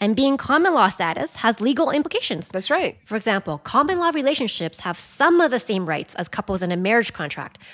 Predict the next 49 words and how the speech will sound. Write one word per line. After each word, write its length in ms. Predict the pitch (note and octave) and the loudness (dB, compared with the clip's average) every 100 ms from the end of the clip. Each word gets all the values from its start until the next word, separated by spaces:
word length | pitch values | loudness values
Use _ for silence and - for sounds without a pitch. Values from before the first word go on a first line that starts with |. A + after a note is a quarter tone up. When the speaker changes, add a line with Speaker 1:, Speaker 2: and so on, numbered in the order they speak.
| - - | -14 0
Speaker 1:
However, 280 | G#3+ G3+ G3+ | 2 4 2
there 160 | F3 | 0
are 60 | E3 | -2
nuances, 720 | E3+ C4 C#4+ C4 B3+ C4 A3 | 0 2 2 0 -2 -4 -4
and 280 | G#3 F#3+ F#3+ | -4 -2 0
neither 240 | C#4 D4+ | 0 0
parties 460 | D4+ C#4 C#4 A3 - - | -2 -2 0 -2 -2 2
are 160 | C#4 | 4
as 160 | C#4+ B3 | 4 2
protected. 580 | B3+ - D#4+ - C#3+ - _ _ | -2 -4 -4 -6 -10 -10 _ _
Speaker 2:
And 100 | B3 | 2
actually, 220 | F4+ - A#4 | 2 2 0
common 360 | - C4+ G#4+ A4 | 4 4 6 4
law 140 | D#4 | 4
relationships 680 | D#4+ B3+ F3 G#3+ C#4 F#4 - | 2 0 -2 -2 -2 -4 -2
are 80 | C4 | -6
growing 400 | E3+ F3+ F3 A#3 | -2 0 2 0
in 100 | C4 | 2
popularity. 680 | C4+ C#4 C4 B3+ C4+ E4 | 0 2 0 2 0 -2
So 240 | F4+ B3 G#3+ | 0 2 2
according 340 | G#3 D4+ E4 | 0 0 0
to 60 | C#4 | -2
Stats 420 | - G3+ A3+ - | 0 2 2 0
Canada, 540 | - F3+ G#3+ B3+ D4+ - - - | -4 -2 0 0 -2 -6 -18 -10
amongst 340 | - A#3 B3+ - | 2 4 2 0
the 80 | G3 | -2
G 180 | A3 | -2
seven 360 | A#3+ F3+ D#3+ A#3 | 0 0 0 -2
countries, 440 | C4 B3+ D4 C#4 | -2 -2 -2 -4
Canada 380 | - B3 C4 C4+ | -4 -2 0 0
has 220 | A#3 G3 | 0 0
the 60 | F#3+ | -2
highest 600 | - - A#3+ D#4+ G4 A#3+ | -6 -2 2 2 2 0
share 280 | - G3 E3 | 0 2 0
of 120 | - | 0
common 300 | - F#3+ F3+ | 0 2 2
law 120 | D#3+ | 0
couples 300 | - F3+ D#3+ | 0 -6 -6
at 120 | D#3 | -8
twenty-three 480 | - - B3+ D#4+ A3 | -8 -2 0 0 -4
percent. 440 | - - - B3 - - - - - - | -8 -8 -8 -8 -12 -20 -20 -20 -10 -2
And 140 | A#3 | 0
this 80 | C#4+ | 2
is 60 | A#4+ | 0
actually 220 | A#4+ F#4+ | 2 2
heavily 560 | G#3 A3 D#4 F4 C#4 A#3+ | 2 2 2 2 -2 -4
influenced 400 | A#3+ A#3+ A3 G#3+ | -4 0 0 0
by 60 | |
Quebec, 480 | G#3+ A3 C4 A#3+ | -2 0 0 0